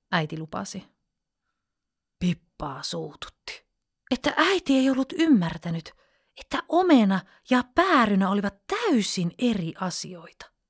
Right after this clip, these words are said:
Kokonaisesta omenasta kuului hauska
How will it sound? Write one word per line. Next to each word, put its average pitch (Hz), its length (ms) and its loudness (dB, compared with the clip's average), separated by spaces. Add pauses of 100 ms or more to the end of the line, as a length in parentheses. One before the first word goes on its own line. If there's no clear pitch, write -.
(1400)
Kokonaisesta 226 920 2
omenasta 180 640 2
kuului 202 360 -2
hauska 226 640 -2